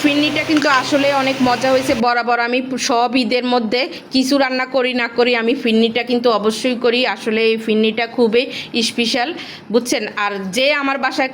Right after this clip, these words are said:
কখনো আমার হাতের ফিরনি খাইছে, সে কখনো কিন্তু ভুলে নেই যে একবার খেয়ে কিন্তু দুইবার খাইছে আমার এই হাতের ফিরনিটা। এটা কিন্তু খুবই মজা এ হয়।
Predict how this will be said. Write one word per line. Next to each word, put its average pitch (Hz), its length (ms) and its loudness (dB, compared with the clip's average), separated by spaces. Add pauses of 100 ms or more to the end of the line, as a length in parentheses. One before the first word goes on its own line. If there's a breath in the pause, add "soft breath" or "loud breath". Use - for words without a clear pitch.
কখনো 247 260 0 (100)
আমার 233 180 -2
হাতের 247 280 -2
ফিরনি 247 300 0
খাইছে, 254 260 0 (100)
সে 240 80 0 (160)
কখনো 240 300 0 (100)
কিন্তু 247 220 2 (120)
ভুলে 220 240 2 (100)
নেই 247 120 0 (380 loud breath)
যে 220 100 2 (300)
একবার 247 300 -2 (440)
খেয়ে 254 280 -2
কিন্তু 277 180 0 (120)
দুইবার 233 360 2
খাইছে 196 340 -4 (440 loud breath)
আমার 226 240 -2
এই 247 120 0
হাতের 226 300 -4
ফিরনিটা। 220 380 2 (100)
এটা 240 200 -4
কিন্তু 247 180 0 (140)
খুবই 262 260 2 (100)
মজা 240 300 0 (380 loud breath)
এ - 100 -2
হয়। 247 200 0